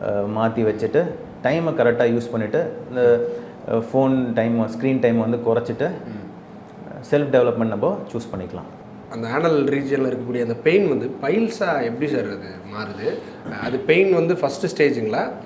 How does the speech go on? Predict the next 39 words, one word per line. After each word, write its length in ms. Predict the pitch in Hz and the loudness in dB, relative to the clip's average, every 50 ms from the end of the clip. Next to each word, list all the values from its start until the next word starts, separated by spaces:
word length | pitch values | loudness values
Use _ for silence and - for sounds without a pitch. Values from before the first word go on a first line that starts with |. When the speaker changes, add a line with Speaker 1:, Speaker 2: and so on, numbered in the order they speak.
| - | -4
Speaker 2:
இல்லைன்னா 420 | 143 143 147 160 190 185 - - - - | 0 2 4 4 4 2 0 -2 -4 -4
அது 200 | 135 143 170 180 | 0 2 4 4
வேற 260 | 170 170 175 202 214 | 4 4 4 4 2
இது 180 | 165 143 135 123 | 2 2 0 0
வேறங்களா 340 | 117 110 107 101 101 98 | -2 -2 -6 -8 -10 -12
சார் 200 | - - 107 - - | -14 -14 -14 -10 -8
பைல்ஸ்? 220 | 110 101 95 - - - - - - - | -6 -6 -6 -8 -10 -14 -16 -14 -8 -4
Speaker 1:
ஆ, 40 | 120 | 2
அதாவது 240 | 131 160 151 - - | 4 4 4 4 2
ஃபிஷர், 400 | - 143 143 - - 175 170 143 - - - | 0 0 0 4 4 4 4 4 2 -4 -2
அதாவது 380 | 117 120 120 127 151 196 233 226 | 2 4 4 4 6 6 6 6
நீங்க 240 | 165 135 123 120 | 6 4 2 0
சொல்ற 520 | 113 117 131 135 151 160 151 131 117 117 - - - - - - | 0 0 0 0 2 4 4 4 4 2 0 -2 -6 -12 -6 -2
பெயின் 260 | 135 135 151 160 156 | -2 0 0 0 0
வந்து 220 | 143 131 131 127 123 120 | 0 0 0 0 2 2
பாத்தீங்கன்னா 360 | 117 113 113 120 131 165 185 | 2 2 2 0 0 0 2
ரெண்டு 260 | 123 117 117 117 117 117 - | 2 2 2 2 2 0 0
பெயின்ஃபுல் 380 | 123 127 131 135 - 135 127 - | 0 0 -2 -2 -2 -2 -2 -2
கண்-, 180 | - 110 104 107 | -2 -4 -4 -2
மூணு 200 | 127 131 139 135 | -2 -2 -2 -2
பெயின்ஃபுல் 400 | - 123 131 131 - - 135 - 117 | -2 -2 -4 -2 -2 -4 -4 -2 -2
கண்டிஷன்ஸ் 400 | 107 113 110 - 120 117 113 117 | -2 -2 -2 -2 -2 -2 0 -2
இருக்கு 180 | 110 - 120 | -2 -2 0
ஆசன 320 | 104 95 92 - 110 104 98 98 | -2 -2 -2 -2 -4 -6 -4 -4
வாயில. 200 | 92 92 92 95 - - - - - - - - 123 | -4 -4 -4 -6 -10 -12 -16 -16 -16 -12 -4 -2 0
ஒண்ணு 240 | 139 156 165 160 143 | 0 0 0 -2 -2
வந்து 200 | 143 170 180 180 | -2 0 2 2
ஆசன 340 | 120 104 113 113 - 131 123 | 2 2 2 0 -2 -2 0
வாய் 200 | 120 117 117 117 113 - | 0 0 0 0 0 0
பிளவு, 300 | 110 107 107 107 101 82 | 0 2 2 2 0 0
அதை 140 | 101 104 | 0 -2
ஃபிஷர்னு 580 | 101 - - 113 - - 120 117 113 107 98 95 | -2 -2 -4 -4 0 2 2 4 2 2 -2 -2
நான் 180 | 95 98 101 - | -4 -4 -6 -6
சொல்லுவோம். 280 | - - 120 110 101 | -8 -6 -6 -6 -8
Speaker 2:
ம். 240 | 98 - - - 113 | -8 -10 -12 -8 -6
Speaker 1:
இரண்டாவது 440 | 123 131 147 160 170 165 156 143 131 | -2 -2 2 4 4 4 4 2 0
வந்து 380 | 120 113 120 120 165 220 - - - - - - - - - - - | -2 -2 -2 0 0 -2 -2 -2 -6 -12 -14 -16 -18 -18 -18 -8 -4
இன்ஃபெக்ஷன், 580 | 131 160 185 - - - - - - 113 87 - - - - - - | -2 0 0 0 0 0 0 0 -2 -6 -6 -8 -10 -14 -14 -8 -4
அதாவது, 500 | 120 120 123 123 123 139 190 226 - | 0 0 2 2 2 2 2 2 2